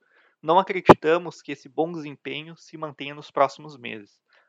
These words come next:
à luz dos indicadores que já foram divulgados para a atividade econômica neste trimestre. Além disso, a F G V divulgou a segunda prévia de março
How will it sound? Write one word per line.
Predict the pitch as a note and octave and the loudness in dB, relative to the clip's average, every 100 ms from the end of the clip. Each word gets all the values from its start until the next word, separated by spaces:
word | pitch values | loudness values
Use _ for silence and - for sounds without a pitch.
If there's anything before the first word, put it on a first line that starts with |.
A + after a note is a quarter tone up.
| _ | _
à | - | -2
luz | C3 C3 | 0 -2
dos | A#2+ A#2 | -6 -8
indicadores | C#3 C#3 F#3+ F#3 D3 D#3+ E3+ | -12 -6 -4 0 0 -2 -4
que | - | -8
já | E3 | -6
foram | D#3 D3 D3+ | -4 -6 -6
divulgados | D3+ D#3+ E3+ D3 C3+ C3 C3+ - | -8 -10 -6 2 2 2 -4 -8
para | D3 | -6
a | C#3 | -6
atividade | C#3+ C3+ C3+ C3+ | -6 -6 -4 -4
econômica | D3 D#3+ D#3 B2 B2+ - | -6 -10 -6 -8 -8 -12
neste | B2+ A#2+ - - | -16 -18 -18 -20
trimestre. | C3+ B2+ - - _ _ _ _ _ _ _ _ _ _ _ | -18 -20 -20 -20 _ _ _ _ _ _ _ _ _ _ _
Além | F#3+ F#3 D3+ | -2 -2 -4
disso, | B2+ F#3 - B2 _ _ _ | 0 0 -2 -14 _ _ _
a | - C#3+ - | -4 -4 0
F | F3+ F#3 E3 | 2 2 -2
G | C3+ C#3 | -2 -4
V | A#2+ D3+ | -2 -4
divulgou | E3+ C#3 C#3+ C3+ D3+ | -4 -6 -6 -4 -2
a | E3 | -4
segunda | - C3+ D#3 F#3+ | -8 -16 -12 -10
prévia | F3+ C#3+ C#3 C#3+ B2+ | -8 -2 0 -2 -8
de | A#2+ | -14
março | C3+ B2+ C#3+ D#3 - | -8 0 2 0 -4